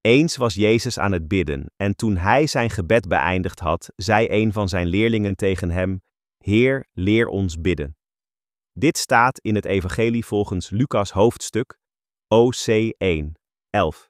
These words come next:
vers één. Bid datzelfde gebed. De Bijbelse leer over gebed omvat lofprijzing,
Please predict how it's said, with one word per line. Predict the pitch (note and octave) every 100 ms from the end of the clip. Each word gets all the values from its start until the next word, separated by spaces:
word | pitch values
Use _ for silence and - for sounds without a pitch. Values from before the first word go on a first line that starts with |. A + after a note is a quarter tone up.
| _
vers | - F2+
één. | - D#2+ D2+ D2+ _ _ _ _ _ _ _ _
Bid | E2+ D#3 - -
datzelfde | G#2 - A#2 G#2+ G2
gebed. | G#2+ F2 D#2 D2 - _ _ _ _ _ _ _ -
De |
Bijbelse | F2+ A#2+ D#3+ E3+ -
leer | G#2+ A#2+ B2
over | G#2+ G2
gebed | - F2 G#2 B2 -
omvat | - F#2+ - F2 -
lofprijzing, | E2+ G2+ C#3+ - G#2 G#2 A2 G#2 G#2 A#2